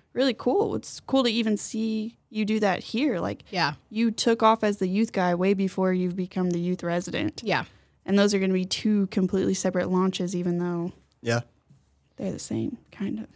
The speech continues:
Speaker 2: Okay, so you spoke from the book of Revelation. That was where you chose to really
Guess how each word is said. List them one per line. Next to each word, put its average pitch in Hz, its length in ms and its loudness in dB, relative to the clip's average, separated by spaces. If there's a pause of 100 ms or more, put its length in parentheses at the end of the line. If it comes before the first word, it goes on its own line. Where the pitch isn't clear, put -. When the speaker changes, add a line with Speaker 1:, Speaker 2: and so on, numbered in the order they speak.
(580)
Speaker 2:
Okay, 240 320 0
so 220 520 0 (100)
you 269 640 0
spoke 277 420 -2
from 277 180 6
the 254 60 6
book 185 340 0
of 185 100 0
Revelation. 175 560 0
That 160 160 -2
was 196 160 -2 (160)
where 190 280 0
you 202 220 0
chose 170 480 -2
to 180 140 -4
really 160 480 -2